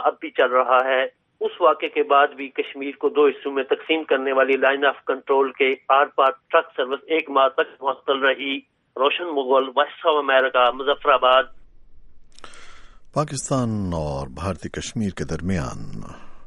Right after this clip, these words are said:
Speaker 2: تجارت میں تعطل کے بعد لائن آف کنٹرول کے دونوں جانب ٹرک سروس کے بعد بس سروس بھی معطل کر دی گئی ہے۔ سری نگر سے یوسف جمیل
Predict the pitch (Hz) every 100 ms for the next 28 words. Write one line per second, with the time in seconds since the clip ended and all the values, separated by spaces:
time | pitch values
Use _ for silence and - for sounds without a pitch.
0 | - - - - 98 104 107 - 82 73
1 | 65 - - - - - - 87 82 -
2 | 139 85 73 - 82 64 - - - -
3 | - - 101 110 123 117 - 104 98 117
4 | 113 104 - 71 87 101 82 78 76 -
5 | - - - 135 - - 107 107 - 78
6 | 76 64 85 117 - - - 64 - 73
7 | 73 69 - - 62 - 53 55 50 -
8 | - - - - - 123 117 127 135 -
9 | 117 98 98 - 92 95 95